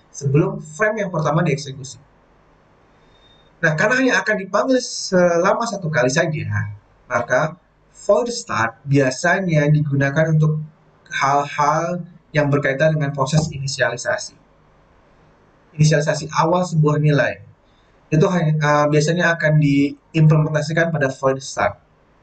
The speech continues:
Ya. Karena dia hanya dipanggil satu kali saja. Nah, contohnya di mana nih implementi-, implement-, eh, implementasinya?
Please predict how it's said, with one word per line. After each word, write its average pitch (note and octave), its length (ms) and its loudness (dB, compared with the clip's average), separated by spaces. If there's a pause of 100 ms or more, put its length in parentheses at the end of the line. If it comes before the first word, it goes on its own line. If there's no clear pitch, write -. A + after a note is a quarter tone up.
(320)
Ya. - 160 -20 (880)
Karena D#3 160 0
dia A#3+ 160 -2
hanya F#3+ 80 0
dipanggil D#3+ 320 -2
satu D#3+ 80 -4
kali D#3 160 2
saja. D3+ 400 -2 (640)
Nah, D#3 100 0
contohnya G3+ 380 0
di F#3+ 80 -2
mana F3 160 2
nih C#3+ 160 -2
implementi-, C#3 560 0
implement-, C#3 500 0
eh, C3 300 2
implementasinya? C3 600 -2